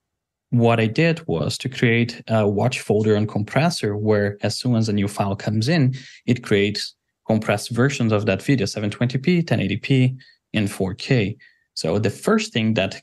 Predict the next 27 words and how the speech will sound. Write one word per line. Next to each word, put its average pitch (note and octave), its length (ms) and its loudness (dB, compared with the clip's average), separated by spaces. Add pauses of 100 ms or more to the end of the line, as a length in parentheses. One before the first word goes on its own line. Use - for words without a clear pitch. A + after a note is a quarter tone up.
(120)
gets A2 400 0
to C#3 480 0 (360)
the F2 580 0 (120)
cloud A2+ 280 0
storage F2+ 640 -2 (240)
and C#3+ 500 2
is A2+ 240 0
the A2 100 -2
first - 260 -2
thing A2 120 -2
that's A2 140 -2
gonna A2 140 -4
be G2 100 0
available G#2 500 0
to - 200 -6
anyone C#3+ 580 2 (240)
is A2 160 -2
the F#2+ 100 -2
smallest F#2+ 520 -4
version. B2 500 0 (260)
So - 140 -8
then A2 260 2
they G#2+ 100 2
can C#3+ 280 -2
actually A2+ 360 -2
get A2 380 -2
that, - 300 -6